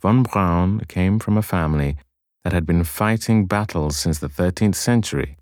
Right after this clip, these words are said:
and he had never lost his aristocratic streak. He strutted into rooms, snapped at anyone who argued with him, and could be coldly dismissive when he was in a certain mood.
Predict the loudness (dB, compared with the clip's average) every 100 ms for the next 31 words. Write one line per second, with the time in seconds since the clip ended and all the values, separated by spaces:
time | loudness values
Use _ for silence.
0 | _ _ _ _ _ _ _ -6 -2 2
1 | 2 2 2 4 2 4 4 2 -2 -4
2 | -6 -6 -4 -4 -4 -6 -4 -6 -6 -8
3 | -8 -6 -8 -8 -14 _ _ _ _ _
4 | _ _ -2 0 2 2 2 4 4 4
5 | 4 4 6 4 4 2 2 4 4 2
6 | -4 0 2 4 4 4 4 2 2 2
7 | 2 2 2 2 2 2 0 -12 -6 -2
8 | 0 2 0 -2 -6 -4 2 4 4 4
9 | 2 -2 0 -2 2 2 2 -2 -6 -6
10 | -4 -2 -2 0 -2 -4 -4 -2 -2 -2
11 | -2 -2 -4 -2 0 0 -2 -6